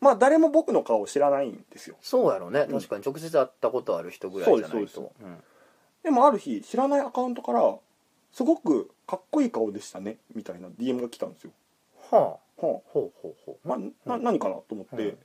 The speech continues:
Speaker 1: まあ、読んでみたら、
Speaker 2: 会ったことある人かな？
Speaker 1: 「会ったことある。
Speaker 2: うん。
Speaker 1: 昨日はありがとうございました」みたいな。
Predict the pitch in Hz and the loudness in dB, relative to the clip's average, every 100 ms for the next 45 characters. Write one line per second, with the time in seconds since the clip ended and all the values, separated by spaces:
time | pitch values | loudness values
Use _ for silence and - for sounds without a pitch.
0 | _ _ _ _ - 190 233 139 156 165 | _ _ _ _ -2 4 4 6 4 4
1 | 143 120 113 92 - 185 - 185 - 226 | 2 4 4 2 -2 -4 -2 -4 -4 -4
2 | 214 - _ - - _ - 311 349 135 | -4 -6 _ -20 -20 _ 4 6 8 6
3 | 113 220 190 110 101 98 95 98 - - | 6 4 2 0 -6 -6 -8 -12 -16 -20
4 | _ - | _ -20